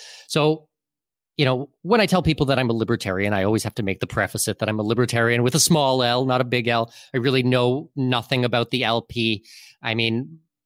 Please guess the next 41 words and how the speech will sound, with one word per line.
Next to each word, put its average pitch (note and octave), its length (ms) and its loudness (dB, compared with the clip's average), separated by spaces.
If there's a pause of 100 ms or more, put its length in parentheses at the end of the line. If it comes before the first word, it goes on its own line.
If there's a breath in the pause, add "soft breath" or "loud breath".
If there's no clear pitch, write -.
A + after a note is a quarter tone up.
(140)
my C3+ 280 0
focus C#3 360 -2
is A#2+ 140 -2
always A#2 320 0
on A#2+ 140 0
individual G#2+ 640 -2
liberty, G#2+ 440 0
individual G#2+ 560 -2
sovereignty, G2+ 920 -2 (280 loud breath)
you A#2 80 -6
know, G#2 140 -2
freedom, A#2+ 680 0
respect, A2 580 -6
personal A#2+ 380 0
responsibility. G2 920 -2
These D3 200 2
are C3+ 60 -6
the A#2+ 120 0
things A2 320 -2
that G2+ 120 -2
are F#2 200 0 (260)
important G2 600 -2
to - 120 -6
me. F#2 260 -2 (320 loud breath)
So F#3 220 2
obviously, F3 520 2
I C3 120 -2
try C3 240 -2
to B2+ 80 -2
help B2+ 260 -2 (520)
people A#2+ 500 0 (220)
who B2+ 300 0
also C3 340 0
want A2 280 0
to A2+ 60 -8
have G2+ 240 -6
these D3+ 220 2
types - 260 -6
of G2+ 80 -12
things F#2+ 240 -6
for G#2+ 300 -8